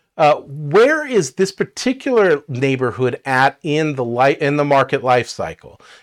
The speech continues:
You know, is it really booming right now? Is there gentrification happening right now? Or is it kind of slipping back and not being as nice as it used to be?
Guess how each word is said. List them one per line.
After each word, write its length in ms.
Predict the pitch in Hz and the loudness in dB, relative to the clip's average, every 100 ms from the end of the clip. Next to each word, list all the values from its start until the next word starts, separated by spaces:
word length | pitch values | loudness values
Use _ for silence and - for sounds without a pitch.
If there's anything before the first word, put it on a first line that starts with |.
| _ | _
You 80 | 147 | -4
know, 80 | |
is 160 | 160 135 | -2 0
it 200 | 135 98 | 0 0
really 260 | 139 170 117 | -2 -2 -2
booming 520 | 90 123 143 165 170 | -4 0 0 0 0
right 260 | 165 156 | 0 0
now? 360 | 165 151 147 165 | 0 0 0 0
Is 140 | 120 | -4
there 120 | 113 110 | -6 -4
gentrification 1040 | 135 123 107 87 92 - 120 143 - 160 | -2 -2 -4 -8 -10 -8 -6 -4 -6 -4
happening 420 | 151 147 165 151 | -2 -2 -2 -2
right 240 | 147 151 151 | 0 -2 0
now? 260 | 147 151 - - - | -2 -4 -8 -20 -2
Or 200 | 175 190 | 4 4
is 140 | 180 | 4
it 60 | 190 | 0
kind 260 | - 196 | 2 2
of 100 | 214 | 2
slipping 440 | - 196 180 190 160 | 0 -2 -2 -2 2
back 280 | 151 143 - | 2 2 0
and 200 | 139 135 | -2 2
not 280 | 135 156 | 2 0
being 280 | 151 143 135 | 0 0 0
as 160 | 127 139 | -4 -4
nice 320 | 131 127 - | -2 -2 -6
as 100 | 117 | -8
it 120 | 127 | -8
used 340 | 131 175 - - | -6 -8 -8 -12
to 80 | |
be? 240 | 185 - | -14 -16